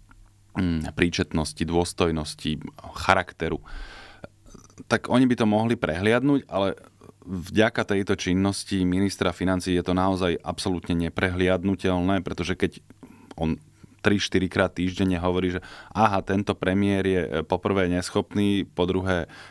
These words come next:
nesvojprávny a, a po tretie nemá ani žiadnu ľudskú dôstojnosť. Veď pozrite, čo mu robím, a on, on sa vlastne ešte usmieva a tvári sa, že nie je problém. No tak s-, veď tým dokazuje, že žiadnu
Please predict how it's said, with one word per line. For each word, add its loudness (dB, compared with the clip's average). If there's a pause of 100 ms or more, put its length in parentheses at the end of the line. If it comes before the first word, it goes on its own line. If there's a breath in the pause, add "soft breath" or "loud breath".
nesvojprávny 2
a, -2
a -8
po 2
tretie 0
nemá 2
ani 2
žiadnu 2
ľudskú 0
dôstojnosť. 2
Veď 0
pozrite, 2
čo 4
mu 6
robím, 4
a 0
on, 2
on 2
sa 2
vlastne 2
ešte 2
usmieva 2
a 0
tvári 0
sa, -2
že 0
nie 0
je -2
problém. -2
No -6
tak -6 (320 loud breath)
s-, -12
veď 0
tým 8
dokazuje, 0
že -2
žiadnu 2